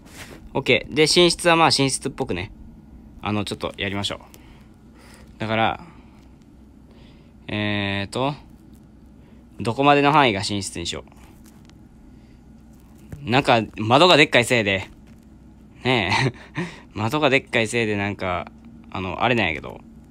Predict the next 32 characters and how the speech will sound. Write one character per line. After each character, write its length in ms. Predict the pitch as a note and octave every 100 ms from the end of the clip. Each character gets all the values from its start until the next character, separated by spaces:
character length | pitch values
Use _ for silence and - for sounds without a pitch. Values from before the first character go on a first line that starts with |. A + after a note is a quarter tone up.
| - - - - - - - - -
ど 120 | A#2+
う 40 | C#3
し 100 | D3
よ 180 | C#3 - - - - - - - - - -
う。 60 |
ど 160 | A2+ D3+
う 40 |
区 140 | C#3+ B2+
切 80 | A#2+
ろ 140 | -
う。 40 | - - -
こ 120 | -
う 40 | D#3+
区 160 | E3+
切 80 | D#3+
ろ 80 | D#3+
う 40 |
か 100 | - - - - - - - - - - - -
な。 60 | -
な 0 |
ん 40 |
か 40 | G#2+
変 160 | B2
な 80 | D#3
区 140 | C#3 A#2+
切 100 | A#2
り 80 |
方 160 | A2+ G#2
す 100 | G2
る 80 | F#2
け 100 | -
ど。 80 | -